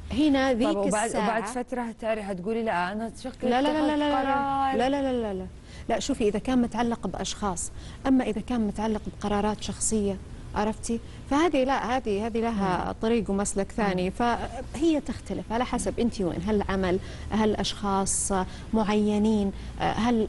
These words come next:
Speaker 1: حياتك الشخصية، فهي تختلف قراراتك
Speaker 2: أنت
Speaker 1: صراحة.
Speaker 2: قلتي إنه ما ت-، ما ت-، يعني ما تستشير أحد في القرارات.
Speaker 1: آه،
Speaker 2: كقرار.
Speaker 1: أغلب الأحيان لا. <laughs>
Speaker 2: كقرار، أي.
Speaker 1: إيه.
Speaker 2: يمكن على حسب الموضوع قصدك؟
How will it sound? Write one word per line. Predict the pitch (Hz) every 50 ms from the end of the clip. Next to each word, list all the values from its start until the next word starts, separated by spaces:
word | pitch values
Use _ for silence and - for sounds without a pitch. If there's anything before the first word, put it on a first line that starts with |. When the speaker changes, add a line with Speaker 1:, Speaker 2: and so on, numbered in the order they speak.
| - -
Speaker 1:
حياتك | - - 220 226 220 214 - 202 -
الشخصية، | 208 - - 214 202 - - 247 226 220
فهي | 214 - 269 285 339 320 277 254
تختلف | - 277 240 - - - 196 180 175 - - -
قراراتك | 185 185 180 180 180 175 165 165 - - -
Speaker 2:
أنت | 247 294 294
Speaker 1:
صراحة. | 330 302 302
Speaker 2:
قلتي | 330 320 - - 294 -
إنه | 247 254 262
ما | 254 294 311
ت-، | 302 - -
ما | - 254 285 285 - - - -
ت-، | 180
يعني | 185 175 139 156 160 151 156 160 170
ما | 196 247
تستشير | 240 - - - 202 - 254 233 190
أحد | - - 185 170
في | - -
القرارات. | 160 - - 156 156 156 151 147 165
Speaker 1:
آه، | 185 175 185 185 190 202 202 202 208
Speaker 2:
كقرار. | - 226 - 233 240 254 233 240 233 240
Speaker 1:
أغلب | 226 190
الأحيان | 165 277 226 277 277 269 254 240
لا. | 240 208 202 202 - 233 - -
<laughs> | - 311
Speaker 2:
كقرار، | 240 240 240 233 233 226 196 165 147 139 -
أي. | -
Speaker 1:
إيه. | 190 170 - - - - -
Speaker 2:
يمكن | 233 311 415 440 - 427 427 381
على | 370 370 302
حسب | 330 330 - 330
الموضوع | 285 233 214 202 180 185 160 139
قصدك؟ | 139 165 165 - - 240 330